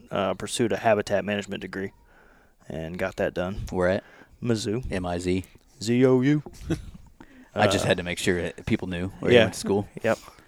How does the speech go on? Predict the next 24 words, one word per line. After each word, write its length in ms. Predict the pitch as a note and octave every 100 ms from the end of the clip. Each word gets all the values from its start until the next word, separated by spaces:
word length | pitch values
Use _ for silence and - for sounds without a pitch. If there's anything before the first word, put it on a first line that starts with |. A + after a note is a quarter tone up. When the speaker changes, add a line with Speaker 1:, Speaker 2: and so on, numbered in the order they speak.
| _ -
Speaker 2:
But, 240 | A2 G2
uh, 260 | G2+ F2+ F2 - _ -
yeah, 140 | C3
so, 160 | A#2+ G#2+
I 40 |
mean, 140 | G2+ G2
that, 160 | G#2
that 100 | A#2+
was 120 | B2 F#2
your 80 |
passion. 420 | - A2 A2 - F2+
You, 220 | F2+ F#2+ -
you 180 | F#2+ F2+ F2 -
went 180 | G2 F#2+
to 40 |
school 240 | - G#2 F#2+
for 320 | G2 F2+ F2+
it. 140 | -
Speaker 1:
Mm-hmm. 600 | B2+ B2+ B2 C3 - -
Speaker 2:
And, 300 | F2+ F2 E2+
um, 360 | E2+ E2+ E2 - - - - - - - _ _ - _ - _ _ _ _ _ - _ _ -
I 40 | F2
mean, 180 | F2
that, 140 | F2